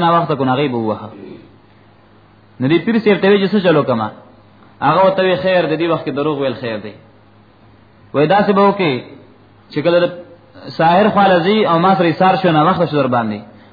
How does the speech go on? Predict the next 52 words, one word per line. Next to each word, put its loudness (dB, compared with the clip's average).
نو -2
ساحر 0
ته -2
دروغ 2
وایي 2
چې -4
زه -4
کور -2
کې -10
ایسار -2
شو، -6
نه -2
باندې -4
ناوخته -6
شو، -18
ما 0
ورته 0
مه -2
ښایه. -8
او 2
چې -4
کله 0
ساحر 2
خوا 2
نه 2
راشي، 2
ما 2
سره 0
ایسار 0
شو، 0
کور 0
ته -2
ځي، -4
چې -2
کور 2
نه 2
تپوس -2
کوي، 0
نو -2
ته 0
وایي، 4
«زه -2
ساحر 0
ایسار -2
کړی -4
وم -2
نن، -4
را -2
باندې -2
ناوخته -4
یې -8
کړ.» -16